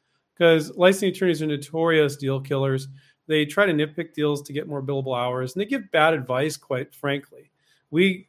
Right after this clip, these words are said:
give very level-headed advice. At the same time, we tell our students, "Don't sign it without having a licensing attorney go over it." So it's, eh, but if every time you get a little interest, you call up a licensing attorney, you could pay more for one deal than you'd pay for us to help you with everything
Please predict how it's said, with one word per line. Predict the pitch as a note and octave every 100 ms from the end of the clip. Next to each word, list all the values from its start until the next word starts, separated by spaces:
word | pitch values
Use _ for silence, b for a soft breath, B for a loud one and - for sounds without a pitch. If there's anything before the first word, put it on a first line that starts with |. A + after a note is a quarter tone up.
| -
give | F3 D#3+
very | E3 D3+
level-headed | C#3 C#3 C3+ C3 G#3 D#3+
advice. | B2 D3 C3+
At | -
the | D#3
same | - A3 A3
time, | G#3 B3 F#3+ F3 E3+ _ b b b -
we | E3+
tell | G3
our | F#3
students, | E3+ F#3 D#3
"Don't | D3+ E3 D3+
sign | - G3+ G3+
it | F#3
without | F3 D3+ D3
having | D#3 D3
a |
licensing | C3 C3+ C#3 C3
attorney | - C3
go | B2 A#2+
over | D3 B2+ -
it." | -
So | - D#3
it's, | D#3 b b b b
eh, | - -
but | F3 F#3 F#3+
if | F#3+
every | C4
time | - A#3+
you | G#3+
get | G3+
a |
little | F3+ E3
interest, | E3+ F#3 F3+
you | D3
call | C3+ F3
up | E3
a | C3+
licensing | C#3+ D3 E3+
attorney, | F3+ F3+ F3 b b -
you | B3
could | B3 -
pay | G3+
more | F3 F3+ F#3 F3 E3 b b b _
for | - F3+ E3+ E3 D#3+ E3 -
one | E3 F3+ G#3 G3
deal | F#3+ G3 F#3
than | D#3+ D3+
you'd | D#3+ -
pay | F3+
for | F3 E3+ F3
us | F3 E3+ - _
to | F3 E3 -
help | D#3+ E3
you | D#3+
with | D#3
everything | D3+ E3 C#3+ - C#3